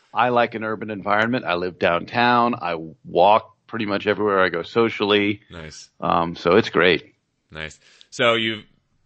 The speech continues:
Speaker 2: been, see, football season, basketball season, football season. The highlight, I would
Speaker 1: Oh, don't skip baseball. Don't skip
Speaker 2: Okay,
Speaker 1: baseball.
Speaker 2: don't skip baseball. Don't skip, baseball's in there as well.
Speaker 1: Yeah, regular season conference championship for baseball.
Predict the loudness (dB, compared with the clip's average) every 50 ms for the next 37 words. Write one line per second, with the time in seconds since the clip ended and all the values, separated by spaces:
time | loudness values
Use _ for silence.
0 | _ -6 -2 0 2 2 2 2 0 -2 -4 -8 -12 -14 -14 -12 -10 -10 -10 -8
1 | -8 -10 -6 -4 -2 -2 -2 -4 -6 -6 -6 -8 -6 -2 0 0 0 0 -4 -6
2 | -6 -6 -6 -8 -8 -8 -6 -8 -6 -6 -6 -6 -8 -8 -12 -16 -18 -18 -20 _
3 | _ _ -6 -6 -4 -2 -2 -2 -2 -2 -6 -10 -12 -12 -12 -12 -12 -12 -12 -12
4 | -14 -16 -18 -20 _ _ _ _ _ _ _ _ _ _ _ _ _ -4 -4 -4
5 | 0 2 4 4 4 2 0 -2 -2 -2 -4 -6 -10 _ -20 -20 -20 -16 -8 -6
6 | -4 2 4 4 6 6 6 4 4 4 4 4 4 4 6 4 4 4 4 4
7 | 4 6 6 6 4 4 2 2 2 4 2 2 4 4 4 6 6 6 6 6
8 | 4 4 4 2 -2 -2 -4 -4 -4 -6 -8 -8 -8 -10 -10 -12 -14 -14 -12 -12
9 | -12 -10 -10 -10 -10 -10 -10 -12 -14 -14 -12 -12 -12 -12 -12 -14 _ _ _ _
10 | _ _ _ _ _ _ -20 _ _ 4 4 4 4 0 -4 -10 -6 0 2 2
11 | 4 4 2 2 0 2 2 0 0 0 -2 -4 -2 2 2 2 2 0 -6 -6
12 | -4 -4 -4 -4 -6 -8 -10 -10 -12 -14 -6 -4 -4 -4 -4 -6 -12 -18 -20 -20